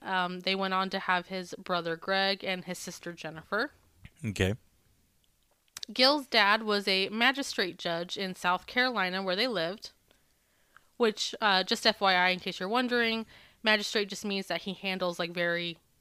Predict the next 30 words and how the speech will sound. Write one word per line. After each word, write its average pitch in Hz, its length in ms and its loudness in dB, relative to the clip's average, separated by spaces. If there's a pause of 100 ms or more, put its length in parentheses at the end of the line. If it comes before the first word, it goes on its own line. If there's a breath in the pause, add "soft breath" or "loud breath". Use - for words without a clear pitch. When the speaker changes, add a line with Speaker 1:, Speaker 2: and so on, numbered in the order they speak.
Speaker 1:
low-level 170 840 -2 (480)
crimes. 175 560 0 (300)
Speaker 2:
Mm-hmm. 98 140 2
Speaker 1:
That's 165 220 0
nothing, 175 300 -4
like, 165 180 -6
super 165 440 -4
serious. 175 500 -4
It's, - 180 -8
like, 180 240 -2 (800 soft breath)
nothing 226 340 6
over 196 220 8
five 185 240 6
hundred 196 220 2
dollars 185 420 6
in 190 100 -2
fees 185 460 -4
and, 190 80 -2
like, 175 140 0
nothing 185 340 -2
o-, 180 100 0
more 180 220 0
than 175 120 -6
thirty 170 280 -2
days 165 240 0
in 170 100 -8
jail 160 440 -2
type 160 260 -6
Speaker 2:
No. 185 100 -2
Speaker 1:
thing. 156 180 -6